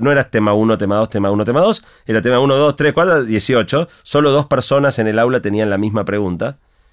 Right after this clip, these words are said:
Todos los exámenes de Cano eran una sola pregunta que en general no ocupaba más de un renglón. Era un papelito, tenía una tirita de papel con un renglón y esa era la pregunta. Nunca más que una.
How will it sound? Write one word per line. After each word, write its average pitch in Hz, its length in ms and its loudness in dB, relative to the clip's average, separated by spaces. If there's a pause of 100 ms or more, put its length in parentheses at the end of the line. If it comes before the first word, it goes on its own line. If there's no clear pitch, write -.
(460)
Todos 196 200 2
los 160 120 0
exámenes 143 380 0
de 120 140 -2
Cano 147 360 2
eran 120 260 -2
una 147 220 2
sola 139 280 -2
pregunta 127 360 -2
que 117 60 -4
en 110 80 -2
general 110 320 -4
no 120 80 2
ocupaba 113 380 -2
más 117 100 -2
de 117 80 -2
un 110 80 -2
renglón. 101 460 -4
Era 117 100 -8
un 110 60 -4
papelito, 127 420 -2
tenía 127 120 0
una 123 140 0
tirita 143 300 -2
de 135 80 2
papel 156 420 -2 (220)
con 110 160 2
un 139 80 2
renglón 127 480 0
y 107 80 -8
esa 110 140 -2
era 107 80 -2
la 98 100 -4
pregunta. 95 460 -6 (600)
Nunca 131 360 2
más 123 160 0
que 120 140 -2
una. 120 420 0